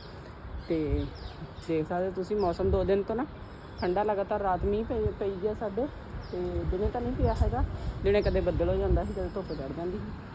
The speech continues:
ਤੇ ਬਾਜ਼ਾਰ ਅਸੀਂ ਨਹੀਂ ਗਏ ਕਿਉਂਕਿ ਮੌਸਮ ਖਰਾਬ ਸੀ, ਤੇ ਇਹਨਾਂ ਚੱਕਰਾਂ 'ਚ ਵੀ ਮੈਂ ਬਾਜ਼ਾਰ ਨਹੀਂ ਗਈ ਹੈਗੀ। ਮੈਂ ਕਿਹਾ ਕਿਤੇ ਮੀਂਹ ਮੂੰਹ ਆ ਗਿਆ ਤੇ ਮੈਨੂੰ ਸਕੂਟਰੀ 'ਤੇ ਔਖਾ ਹੋ ਜਾਣਾ। ਹੁਣ ਅਵਤਾਰ ਆਉਣਗੇ ਫਿਰ ਜਾਣਾ, ਕਿਉਂਕਿ ਅਸੀਂ ਬਸ ਮਾਸਟਰਾਂ ਕੋਲ ਕੱਪੜੇ ਫੜਨੇ ਨੇ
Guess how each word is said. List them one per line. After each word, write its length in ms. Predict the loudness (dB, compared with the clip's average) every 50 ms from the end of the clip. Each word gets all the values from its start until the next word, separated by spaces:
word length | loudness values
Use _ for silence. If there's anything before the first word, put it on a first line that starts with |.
| -12 -10 -6 -2 0
ਤੇ 60 | 2
ਬਾਜ਼ਾਰ 400 | 4 6 8 8 8 8 6 4
ਅਸੀਂ 120 | 2 2
ਨਹੀਂ 280 | 2 4 4 6 6 6
ਗਏ 200 | 6 4 4 2 0 -2 -10 -10 -8 -8 -6 0
ਕਿਉਂਕਿ 260 | 2 2 4 4 4
ਮੌਸਮ 340 | 4 4 4 4 2 2 0
ਖਰਾਬ 280 | 2 2 4 2 2 0
ਸੀ, 180 | -2 -6 -6 -6 -8 -12 -12 -12 -12 -10 -2
ਤੇ 60 | 0
ਇਹਨਾਂ 140 | 2 2 2
ਚੱਕਰਾਂ 300 | 2 0 0 2 2 2
'ਚ 40 | 2 2
ਵੀ 80 | 2
ਮੈਂ 180 | 2 4 2 2
ਬਾਜ਼ਾਰ 320 | 2 4 4 4 4 4
ਨਹੀਂ 100 | 4 2
ਗਈ 180 | 2 2 0 0
ਹੈਗੀ। 220 | 0 0 -2 0
ਮੈਂ 140 | 0 0 0
ਕਿਹਾ 120 | -2 -2 -4
ਕਿਤੇ 220 | -2 -2 -2 -2 -4 -6 -12 -14 -14 -12 -4 2
ਮੀਂਹ 180 | 4 4 4 6
ਮੂੰਹ 180 | 4 4 4 4
ਆ 120 | 6 6
ਗਿਆ 120 | 4 4
ਤੇ 80 | 2 2
ਮੈਨੂੰ 160 | 2 2 0
ਸਕੂਟਰੀ 360 | 0 -2 -6 -6 -4 -4 -4
'ਤੇ 100 | 0 0
ਔਖਾ 260 | 0 0 0 0 -2 0
ਹੋ 120 | 0 0
ਜਾਣਾ। 220 | 0 0 0 0 -2 -4 -8 -12 -12 -12 -12 -12 -12 -12 -12 -12 -14 -14 -14 -12 -6 2
ਹੁਣ 260 | 4 6 6 8 6 6
ਅਵਤਾਰ 320 | 4 4 2 4 4 4 4
ਆਉਣਗੇ 260 | 4 2 2 2 2
ਫਿਰ 240 | 2 2 2 2 2
ਜਾਣਾ, 280 | 2 2 2 2 0
ਕਿਉਂਕਿ 640 | -4 -8 -10 -12 -8 -6 -4 -4 -2 0 0 0 0
ਅਸੀਂ 160 | 0 -2 0
ਬਸ 240 | 0 0 -2 0 0
ਮਾਸਟਰਾਂ 340 | 0 0 0 -2 -4 -4 -4
ਕੋਲ 160 | -4 -6 -6
ਕੱਪੜੇ 280 | -6 -4 -2 -2 -2
ਫੜਨੇ 320 | 0 0 -2 0 2 2 2
ਨੇ 100 | 2